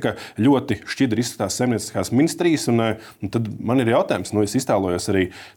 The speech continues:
sevi laikā, eh, kad es biju ministrs, ja, tad budžeta sarunas, tas ir pamats, ja, ka tu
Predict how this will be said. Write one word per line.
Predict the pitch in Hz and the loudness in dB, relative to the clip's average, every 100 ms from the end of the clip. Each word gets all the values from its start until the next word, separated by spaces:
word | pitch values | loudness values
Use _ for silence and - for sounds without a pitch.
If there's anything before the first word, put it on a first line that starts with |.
| - | -2
sevi | 131 120 | 2 2
laikā, | 110 131 131 107 | 2 2 0 -2
eh, | 98 107 98 101 95 - | -2 -6 -2 -2 -2 -4
kad | 95 92 - | -4 -4 -4
es | 104 107 | -4 2
biju | 117 110 | 4 6
ministrs, | 139 139 - - | 6 4 -2 -4
ja, | 110 | -4
tad | - - - - | -4 -10 -10 -2
budžeta | 131 117 - 139 | 0 0 0 0
sarunas, | 135 107 | 0 -2
tas | 117 - | -4 -4
ir | 107 104 - _ _ _ 131 | -2 -4 -10 _ _ _ 0
pamats, | 147 104 - - | 0 -2 -4 -2
ja, | 101 | -2
ka | 107 104 90 95 101 | 0 -4 -4 -8 -8
tu | 113 | -4